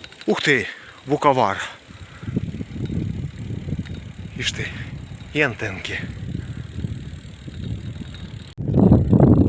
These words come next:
Французькі хащі. Отут за цими деревами десь є водойма якась. Я її зверху бачив.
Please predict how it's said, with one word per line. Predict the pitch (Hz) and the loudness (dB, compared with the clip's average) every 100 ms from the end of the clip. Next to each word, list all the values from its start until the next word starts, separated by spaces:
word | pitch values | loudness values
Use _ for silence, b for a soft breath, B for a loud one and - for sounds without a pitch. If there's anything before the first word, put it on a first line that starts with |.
| - - | 6 6
Французькі | - - - - - - - - - | 6 4 4 6 4 6 4 4 4
хащі. | 117 - - - - - - - - - - - - - - - - - - - - - - - - - - - - - - - - | 4 6 6 4 2 0 0 2 4 4 4 4 0 -2 -2 -2 2 4 6 6 4 4 2 2 2 6 8 10 8 8 6 4 0
Отут | - 147 | 0 2
за | 135 | 2
цими | - 143 | 4 4
деревами | 123 151 220 160 117 | 6 6 6 6 4
десь | 120 - | 4 2
є | 135 - | 2 2
водойма | 127 127 123 92 95 | 4 6 6 6 4
якась. | 95 98 - - B B B B B - | 2 0 0 -4 B B B B B 4
Я | |
її | 127 117 | 6 6
зверху | 107 120 - | 6 2 2
бачив. | 113 107 - 101 - - | 2 4 2 0 -2 -4